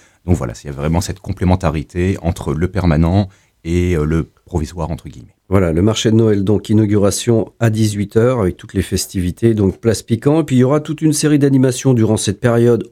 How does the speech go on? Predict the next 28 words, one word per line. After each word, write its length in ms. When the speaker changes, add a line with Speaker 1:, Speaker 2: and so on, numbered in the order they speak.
Speaker 2:
autour 500
du 100
marché. 480
On 80
va 120
y 100
aller 180
les 180
uns 80
après 220
les 180
autres, 140
les 160
unes 100
après 220
les 120
autres, 140
pardon. 240
Euh, 100
le 80
chalet 260
du 80
Père 200
Noël, 280
par 220
exemple. 460
Speaker 1:
Un 560
incontournable, 640